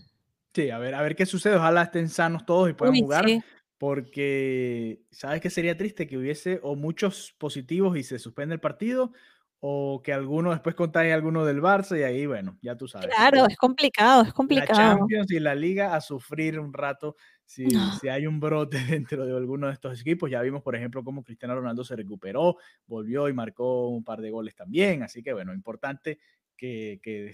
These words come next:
Speaker 1: todos estén sanos y que podamos ver
Speaker 2: Sí.
Speaker 1: el mejor espectáculo en la Liga de Campeones de Europa. Este miércoles van a enfrentarse Barcelona y Dinamo Kiev. Y bueno, vamos a ver con qué sorpresa nos sale Ronald Koeman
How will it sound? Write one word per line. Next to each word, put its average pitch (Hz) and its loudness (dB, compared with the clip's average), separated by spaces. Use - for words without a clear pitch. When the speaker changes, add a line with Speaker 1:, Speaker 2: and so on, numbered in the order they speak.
Speaker 1:
todos 160 2
estén 147 -8
sanos 180 0
y 131 -8
que 117 -10
podamos 123 -10
ver 131 -2
Speaker 2:
Sí. 131 -4
Speaker 1:
el 131 -6
mejor 120 -6
espectáculo 123 -10
en 117 -6
la 107 -8
Liga 117 -6
de 123 -6
Campeones 117 -10
de 127 -6
Europa. 196 0
Este 143 -6
miércoles 170 -2
van 127 -8
a 139 -6
enfrentarse 131 -6
Barcelona 123 -6
y 127 -6
Dinamo 127 -8
Kiev. 233 0
Y 120 -12
bueno, 98 -8
vamos 139 -8
a 135 -4
ver 135 -2
con 147 -8
qué 156 -6
sorpresa 156 -8
nos 139 -12
sale 139 -6
Ronald 135 -6
Koeman 135 -8